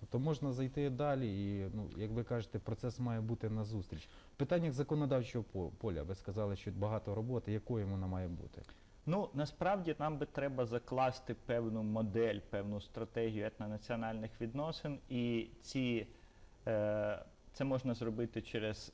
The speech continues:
Speaker 2: е, роз-, розробку чи через вдосконалення і прийняття в Верховній Раді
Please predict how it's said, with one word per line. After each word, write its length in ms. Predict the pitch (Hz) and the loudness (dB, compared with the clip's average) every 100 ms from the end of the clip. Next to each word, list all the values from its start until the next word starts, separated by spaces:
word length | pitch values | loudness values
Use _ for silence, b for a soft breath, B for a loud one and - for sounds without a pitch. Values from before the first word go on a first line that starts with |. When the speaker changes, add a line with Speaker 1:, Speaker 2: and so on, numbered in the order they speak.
| - | -14
Speaker 2:
е, 40 | 98 - - - | -14 -16 -18 -10
роз-, 380 | 113 117 110 - | 0 0 0 0
розробку 680 | 113 107 117 143 - - 127 | 0 0 0 0 -2 -2 -2
чи 280 | - - 95 | -2 -6 -8
через 400 | - 95 95 95 | -8 -6 -6 -6
вдосконалення 880 | 95 - - 104 123 131 120 123 117 B B B - | -10 -8 -6 -2 0 2 2 0 -2 B B B -4
і 180 | 117 110 | 0 0
прийняття 600 | - 113 110 110 - 110 | 0 0 0 0 0 0
в 40 | |
Верховній 440 | 104 98 110 104 110 | 0 0 0 0 2
Раді 280 | 127 117 | 2 0